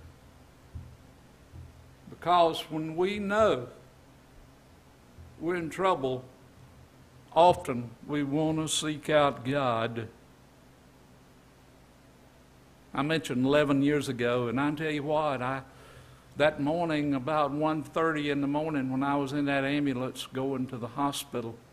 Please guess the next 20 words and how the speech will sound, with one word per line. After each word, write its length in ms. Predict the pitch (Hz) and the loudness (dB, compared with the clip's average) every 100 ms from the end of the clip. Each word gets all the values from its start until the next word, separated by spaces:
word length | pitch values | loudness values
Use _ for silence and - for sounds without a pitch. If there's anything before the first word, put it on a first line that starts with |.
| - - - - - - - - - | -20 -20 -20 -20 -20 -20 -20 -20 -10
I 140 | 120 143 | -4 -2
remember 580 | 139 131 147 143 123 | 0 0 0 0 -2
that 240 | 117 117 117 | -4 -4 -2
all 320 | 139 151 139 | 2 2 2
I 140 | 147 | -2
could 240 | 156 107 - | -6 -10 -8
utter 260 | 131 143 127 | -6 -4 -4
was, 220 | 110 110 120 | -6 -8 -4
"Oh, 200 | 131 127 | -4 -4
God, 500 | 110 127 123 127 113 | -6 -4 -4 -4 -8
save 380 | - 117 110 95 | -6 -4 -6 -10
me." 220 | 98 - - - - - - - - - - - - - - - - - - - - - - - - - - - | -14 -16 -20 -20 -20 -20 -20 -20 -20 -20 -20 -20 -20 -20 -18 -18 -16 -20 -20 -20 -20 -20 -20 -20 -20 -20 -20 -12
I 100 | - | -4
didn't 300 | 175 196 160 | 0 0 0
want 220 | 185 208 175 | 0 0 -2
to 120 | 214 | -4
think 140 | 202 | -2
about 300 | 185 180 170 | 6 10 10
anything 600 | 202 247 262 254 247 240 | 8 4 4 2 2 2
else 560 | 240 254 - - - | 6 8 6 4 -6